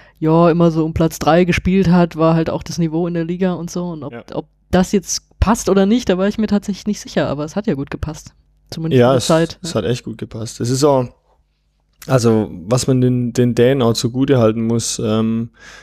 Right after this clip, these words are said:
Speaker 2: und das hat man auch im Fu-, gerade im Fußball dann gemerkt, also wenn man ihnen was mitgibt, äh, wenn man ihnen eine Aufgabe gibt, dann erfüllen sie sie zu hundert Prozent. Und so war's halt da, sag ich mal, mit dem, mit dem Zorniger Fußball auch. Ja, der Alex ist gekommen,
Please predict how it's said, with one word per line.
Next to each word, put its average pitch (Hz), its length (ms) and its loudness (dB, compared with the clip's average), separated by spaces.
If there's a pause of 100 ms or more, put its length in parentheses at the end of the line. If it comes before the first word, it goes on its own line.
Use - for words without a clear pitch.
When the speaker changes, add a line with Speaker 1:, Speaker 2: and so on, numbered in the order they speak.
(540)
Speaker 2:
und 113 80 0
das - 140 0
hat 117 140 0
man 107 100 4
auch 110 140 4
im 110 140 2
Fu-, - 220 -16 (140)
gerade 110 260 2
im 110 80 0
Fußball - 380 -2
dann 104 160 0
gemerkt, 113 360 0
also 113 180 0
wenn 120 140 4
man 139 80 4
ihnen 127 200 2
was 117 200 0
mitgibt, - 640 -2 (160)
äh, - 60 -12
wenn 113 320 2
man 120 40 4
ihnen 120 200 4
eine 98 80 4
Aufgabe 120 460 0
gibt, 123 260 -2
dann 104 120 2
erfüllen 123 280 0
sie 120 100 0
sie 117 200 0
zu 113 140 -4
hundert 113 200 0
Prozent. 110 440 -2
Und 113 160 -6
so 117 160 0
war's 123 200 2
halt 110 160 2
da, 110 440 2
sag 110 260 0
ich 120 100 0
mal, 113 140 2
mit 113 160 0
dem, 113 320 0
mit 113 140 0
dem 113 100 0
Zorniger 120 380 2
Fußball 117 380 0
auch. 117 280 2
Ja, 104 120 -4
der 113 160 4
Alex 123 260 0
ist 120 140 -6
gekommen, 135 440 0